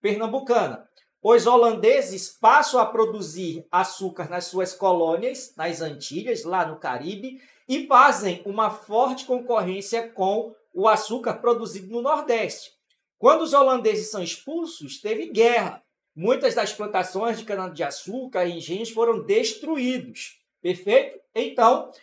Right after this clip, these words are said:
a, ocorre o quê? Uma crise na venda de açúcar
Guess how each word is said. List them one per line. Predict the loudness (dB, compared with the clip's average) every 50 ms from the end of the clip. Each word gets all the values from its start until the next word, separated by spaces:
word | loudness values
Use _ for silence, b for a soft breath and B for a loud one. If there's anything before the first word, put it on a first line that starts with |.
| b b b b b
a, | 4 6 8 6 6 6 6 6
ocorre | 6 6 4 2 2 2 2 0
o | -4 -4
quê? | -2 -2 -2 -2 -6 -14 _ _ _ -6
Uma | -2 2 2 2 2 0 -4
crise | -8 -8 -6 -4 -4 -6 -6 -8 -10 -10 -12 -14 -18 -20 _ _ _ _ 0
na | 2 4 4
venda | 4 0 -2 -4 -4 -4 -2 0 0 0 -2 -4 -10 _ _ _ _ _ _
de | -10 -6 -6 -6 -6 -4
açúcar | -2 -2 -2 -2 -4 -8 -6 -4 -4 -4 -4 -4 -4 -4 -4 -6